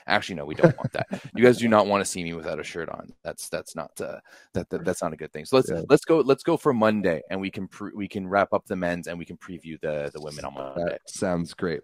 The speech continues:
Speaker 2: Uh, two other things to talk about before we wrap up the show really quickly, both in, uh,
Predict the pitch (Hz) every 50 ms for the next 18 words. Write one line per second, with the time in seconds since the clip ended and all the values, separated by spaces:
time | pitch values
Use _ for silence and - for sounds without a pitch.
0 | _ _ 98 98 98 92 - - - 147 151 - - 120 117 120 113 - - 117
1 | 110 110 107 - 104 - 110 104 98 107 104 104 101 95 - - 104 98 95 98
2 | 95 90 104 92 87 95 - - 110 98 95 92 92 90 - - 101 90 - 98
3 | 95 90 82 95 90 - - 92 90 87 87 82 85 80 82